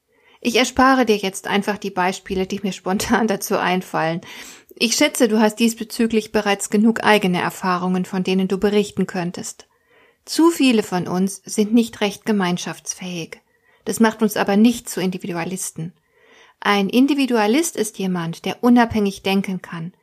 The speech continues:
Ein Mensch, der sich seine eigenen Überzeugungen schafft, statt sich dem Mainstream anzuschließen. Jemand, der seine eigenen Maßstäbe entwickelt, statt fremde Werte blind zu übernehmen.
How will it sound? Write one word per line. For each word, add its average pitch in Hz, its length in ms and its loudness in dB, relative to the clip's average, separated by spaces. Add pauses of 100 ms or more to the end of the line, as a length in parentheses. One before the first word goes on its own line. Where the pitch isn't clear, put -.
(360)
Ein 214 200 4
Mensch, 262 280 4
der 226 120 2
sich 220 160 -4
seine 208 280 2
eigenen 226 360 2
Überzeugungen 220 720 2
schafft, - 460 -10 (280)
statt - 300 -4
sich - 180 -8
dem 196 200 0
Mainstream 220 600 2
anzuschließen. 170 920 -10 (420)
Jemand, 226 500 4
der 214 100 0
seine 214 280 2
eigenen 214 380 0
Maßstäbe 220 600 0
entwickelt, 185 600 -8 (360)
statt 262 280 -2
fremde 220 380 4
Werte 202 320 2
blind 208 460 0
zu 175 160 -4
übernehmen. 180 600 -4